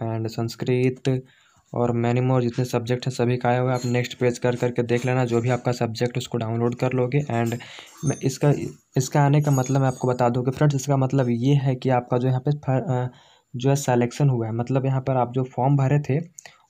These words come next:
उसमें आपका सिलेक्शन हुआ है, मतलब आपका फॉर्म को रिजेक्ट नहीं किया गया, आपका पेमेंट सक्सेसफुली हुआ था and many more, मतलब अगर इसमें आपका नाम आया है तो ये तो कन्फर्म नहीं होगा कि आपका एडमिशन होगा, ठीक है। अगर वो लोग जितना कट ऑफ, मान लो अगर कट ऑफ सिक्सटी परसेंट से उनको, उन्होंने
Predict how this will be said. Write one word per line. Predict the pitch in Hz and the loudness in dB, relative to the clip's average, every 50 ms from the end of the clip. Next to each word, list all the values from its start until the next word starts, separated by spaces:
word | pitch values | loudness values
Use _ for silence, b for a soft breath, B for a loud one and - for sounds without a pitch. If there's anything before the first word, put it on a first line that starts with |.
| - | -16
उसमें | 139 - 139 131 | -6 -2 0 0
आपका | 127 131 143 | 0 2 0
सिलेक्शन | 147 - 123 117 120 120 120 - 127 | 0 2 2 0 0 0 0 -2 -2
हुआ | 123 123 | 0 0
है, | 120 | 0
मतलब | 120 120 127 127 | 0 0 0 0
आपका | 127 123 - 123 | -2 0 -2 -4
फॉर्म | - - 127 127 131 127 | -2 0 0 0 0 0
को | - 131 | 0 0
रिजेक्ट | 123 120 113 120 120 - | 0 0 0 -2 -2 -2
नहीं | 127 127 123 | -2 -2 -2
किया | 123 - 127 127 123 | -2 -2 0 0 0
गया, | 123 127 | 0 -2
आपका | 123 - 123 - | -4 -4 -8 -8
पेमेंट | - 117 117 120 123 123 | -4 -4 -2 -2 -2 -4
सक्सेसफुली | - 120 113 - - 113 - _ - 123 123 131 | -4 -6 -6 -6 -8 -10 -10 _ -4 -2 0 0
हुआ | 123 120 120 127 123 127 | 0 0 0 0 -2 -2
था | - - 117 | -4 -6 -4
and | 120 123 123 123 123 B B B B B B 131 | -4 -4 -4 -4 -6 B B B B B B -2
many | 127 127 131 139 139 | 2 4 4 4 6
more, | 143 147 170 180 180 B B B B - | 6 4 4 2 -2 B B B B -6
मतलब | 123 127 139 135 131 131 - - | -2 0 0 0 0 -2 -4 -4
अगर | 131 135 135 139 | -2 0 0 0
इसमें | 143 - 147 147 | 0 0 2 2
आपका | 139 143 - 147 | 2 2 0 0
नाम | 131 127 120 117 120 131 143 143 120 | 0 0 2 0 2 2 2 0 0
आया | 139 135 135 139 139 | 0 0 0 0 0
है | 135 135 131 | 0 -2 -4
तो | 127 - 131 127 120 | -4 -4 -4 -4 -2
ये | 123 123 131 139 | -2 0 0 -2
तो | 139 143 | -2 -2
कन्फर्म | - 143 135 131 - 143 139 | -2 -2 0 0 0 2 2
नहीं | 139 147 151 | 4 4 4
होगा | 143 135 139 131 | 4 4 2 0
कि | 127 131 | -2 -4
आपका | 127 - - 120 | -4 -2 -2 0
एडमिशन | 120 120 123 - 123 120 | 0 0 -2 -4 -4 -6
होगा, | 110 104 101 - | -6 -6 -8 -8
ठीक | - - 143 147 | -6 -6 -4 -4
है। | 170 175 B B B B B B B B B | -6 -8 B B B B B B B B B
अगर | - 120 123 123 | -4 0 0 2
वो | 123 123 135 | 2 2 2
लोग | 139 139 | 2 2
जितना | 127 127 127 135 139 131 | 2 2 0 0 0 0
कट | 131 131 120 120 135 | 0 0 -2 0 -2
ऑफ, | 139 - - | -2 -2 -2
मान | 127 127 131 139 135 | -2 0 0 0 0
लो | 139 139 | 0 0
अगर | 135 139 131 131 | 0 0 0 0
कट | 131 123 123 135 | -2 -2 0 0
ऑफ | 139 | -2
सिक्सटी | - - 120 117 - - 139 143 | -2 -4 -8 -8 -4 -4 -2 0
परसेंट | 139 131 127 - 135 131 127 | 0 0 0 0 0 -2 -2
से | - - 127 | -2 -4 -4
उनको, | 127 127 123 127 127 | -2 -2 -2 -2 -2
उन्होंने | 127 127 127 | -2 -2 -2